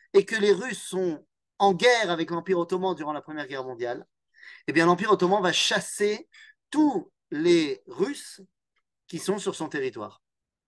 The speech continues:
Résultat des courses,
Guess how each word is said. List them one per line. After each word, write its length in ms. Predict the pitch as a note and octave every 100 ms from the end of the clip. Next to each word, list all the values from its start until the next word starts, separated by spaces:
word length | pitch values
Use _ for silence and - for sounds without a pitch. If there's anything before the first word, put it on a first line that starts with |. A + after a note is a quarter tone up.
| _ _ _ _ _ _ _ _ _ _ _ _ _ _ _ _ - _ _ C#3
Résultat 420 | A3 A3 F#3+ G3
des 80 | F3+
courses, 480 | F#3 B3 - -